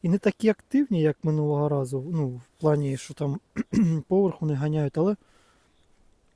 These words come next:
ну, подивіться, як вони, які вони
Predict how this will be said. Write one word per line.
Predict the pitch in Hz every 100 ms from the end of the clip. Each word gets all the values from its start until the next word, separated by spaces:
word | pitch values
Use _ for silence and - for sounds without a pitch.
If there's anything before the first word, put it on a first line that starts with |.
| _ _ _ _ _ _ _ -
ну, | 160
подивіться, | - 175 214 -
як | 175 -
вони, | 180 175 - _ _ _ _ _ _ _ _ _ _ -
які | - 175 165
вони | 131 123